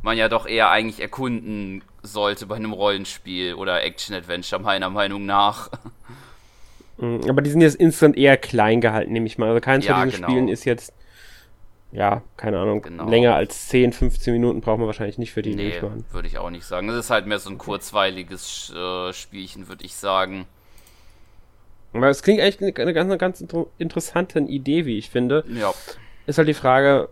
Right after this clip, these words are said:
Speaker 2: am Ende, wie gut funktioniert's. Und, ähm, du hast ja schon gesagt, dass da einige, äh, Konstruktionen dann auch nicht so funktionieren, so gut, was das Spiel ja von vornherein sagt.
Speaker 1: Ja.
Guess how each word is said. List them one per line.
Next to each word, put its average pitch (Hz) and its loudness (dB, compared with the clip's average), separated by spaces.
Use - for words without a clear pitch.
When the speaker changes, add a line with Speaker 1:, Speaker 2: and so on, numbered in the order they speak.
Speaker 2:
am 131 -4
Ende, 135 4
wie 123 -4
gut 135 0
funktioniert's. 131 0
Und, 120 -2
ähm, 117 0
du 131 4
hast 127 4
ja 131 -6
schon 123 -8
gesagt, 113 0
dass 120 -4
da 101 2
einige, 117 2
äh, 117 6
Konstruktionen 143 6
dann 127 6
auch 127 4
nicht 135 2
so 147 4
funktionieren, 135 2
so 135 -2
gut, 139 -2
was 120 0
das 120 -12
Spiel 120 -4
ja 123 0
von - -12
vornherein 113 0
sagt. 113 -4
Speaker 1:
Ja. 90 -6